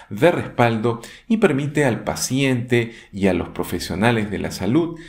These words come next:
el acceso a la información clínica contenida en las historias clínicas electrónicas, así como a la información clínica básica y a la información clínica resumida contenida en el mismo, dentro de los términos estrictamente necesarios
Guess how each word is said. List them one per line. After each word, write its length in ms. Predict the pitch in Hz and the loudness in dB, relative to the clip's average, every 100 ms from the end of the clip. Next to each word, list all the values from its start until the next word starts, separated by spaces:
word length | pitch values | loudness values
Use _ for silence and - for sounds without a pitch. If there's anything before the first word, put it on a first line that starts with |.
| - - | -12 2
el 160 | 190 | 4
acceso 680 | 135 - - 123 123 127 117 | 4 -4 0 0 2 0 0
a 100 | 98 | 0
la 120 | 92 | -2
información 640 | 87 - 95 80 - 110 107 | -4 -6 -6 -6 -4 -4 -4
clínica 840 | 117 117 117 - 107 104 - - - | -2 0 0 0 0 0 -12 -18 0
contenida 580 | 185 160 113 110 113 | 0 2 0 2 0
en 140 | 107 98 | 0 -2
las 200 | - - | -4 -6
historias 460 | - - 110 95 | -10 0 0 0
clínicas 480 | - 101 98 95 - | -4 -2 -2 -4 -6
electrónicas, 840 | 95 80 - 151 113 104 120 127 - - - | -6 -8 -2 0 2 0 -2 -4 -14 -20 -10
así 240 | 170 160 208 | -6 0 2
como 200 | 202 196 | 4 2
a 40 | |
la 80 | 175 | 0
información 560 | 135 101 90 - 123 | -4 -4 -4 -2 -4
clínica 400 | 113 120 117 92 | -2 -2 0 -2
básica 880 | 80 107 135 - - 101 - 104 113 - - - | 0 0 0 -2 -6 -8 2 2 2 -4 -14 2
y 60 | 170 | 4
a 60 | |
la 60 | 202 | 4
información 520 | 196 120 101 - 120 | 2 0 0 0 -2
clínica 440 | 123 127 123 113 | 0 0 0 0
resumida 1120 | 95 - 92 - 92 113 170 107 90 202 - - | 0 0 -2 -4 -4 0 0 2 0 -2 -10 -4
contenida 480 | - 196 123 113 113 | 2 4 4 2 2
en 120 | 98 | 0
el 120 | 90 | 0
mismo, 520 | 101 107 104 113 156 - - - | 0 -2 -4 -6 -6 -10 -20 -8
dentro 420 | 127 175 170 175 | 2 2 2 0
de 80 | 160 | 2
los 220 | 101 - | 0 0
términos 460 | 120 120 120 120 - | 0 2 0 -2 -2
estrictamente 1120 | 101 - - 202 208 - 101 98 117 113 98 | -4 -4 -2 0 0 0 0 2 0 0 -2
necesarios 880 | 101 131 127 95 110 101 101 104 104 | 0 0 0 -4 0 0 0 -2 -4